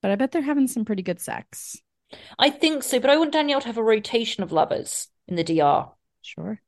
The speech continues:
Speaker 2: I want her to be free. I wanted her to be doing a yoga, you know? I don't see Danielle as being tied down.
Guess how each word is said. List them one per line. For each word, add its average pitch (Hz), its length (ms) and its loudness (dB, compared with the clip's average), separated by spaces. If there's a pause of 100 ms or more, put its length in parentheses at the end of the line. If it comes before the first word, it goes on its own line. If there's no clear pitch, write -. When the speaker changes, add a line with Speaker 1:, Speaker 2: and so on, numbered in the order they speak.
(360)
Speaker 2:
I - 40 -2
want 214 120 0
her 233 40 0
to - 120 -8
be 214 100 -4
free. 208 800 6
I 175 60 4
wanted 202 440 -2
her 190 120 -6
to - 120 -16
be 202 100 -8
doing 185 220 0
a 180 60 -2
yoga, 180 720 6
you 160 160 0
know? 185 380 0 (580)
I - 80 4
don't 392 180 6
see 440 180 -4
Danielle 349 360 4
as 277 100 0
being 214 200 -4
tied 175 300 0
down. - 420 -4